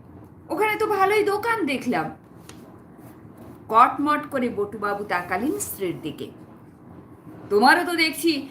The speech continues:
নাতি নাতনিদের মতোই অবস্থা, ওইসবের দিকেই নজর। ওইসব খেয়েই শরীরে এত মেদ জমেছে, দিনকে দিন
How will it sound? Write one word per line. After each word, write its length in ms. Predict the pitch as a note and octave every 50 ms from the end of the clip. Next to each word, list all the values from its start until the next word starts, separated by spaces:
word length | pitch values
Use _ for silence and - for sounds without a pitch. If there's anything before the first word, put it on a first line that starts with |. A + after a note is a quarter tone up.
| - - -
নাতি 380 | G#3 A3+ A3+ B3 B3+ B3+ D#4+ D#4+
নাতনিদের 640 | D#4 D#4 D#4 D#4 D#4 D#4 E4 E4+ C4+ E4+ E4 D#4 C#4+
মতোই 360 | C#4+ D4 - F4 E4+ D4+ C4
অবস্থা, 760 | A3 G#3+ A3 C4 F#4 A4 - - - - - A3 E3+ C3 - - - - - - - - - - - - - - - - - - - - - - - - - - - - - - - - - -
ওইসবের 560 | - G#3+ A#3+ B3 A#3+ D#4+ E4 D4 D#4 D#4+ C#4 B3+
দিকেই 360 | E4 - E4 E4 D#4 C4 B3+
নজর। 360 | C4 C4+ C4 B3+ A#3+ F#3+ D#3+ - - - - - - - - - - - - - -
ওইসব 320 | G3+ G#3 G3+ G#3 A3+ G3+ G3 -
খেয়েই 500 | - - A#3+ A3+ B3 C#4+ E4+ B4+ C#5 -
শরীরে 420 | - - - B3 G#3 F#3+ F#3 F3+ G3
এত 260 | F#3+ F#3 F#3 F3+ F#3+
মেদ 720 | F#3+ F#3 F#3 F#3 F#3 F#3+ G3+ G#3 G#3+ G#3 G3+ G3+ G3 F#3
জমেছে, 720 | D#3+ G3+ G#3 G#3 G3 F#3 F3 - - - - F3+ C#3+ - - - - - - - - - - - - - - - -
দিনকে 400 | G#3 C#4 E4+ F4+ F#4 D#4 G4 F#4+
দিন 200 | E4 G4+ G#4 G4+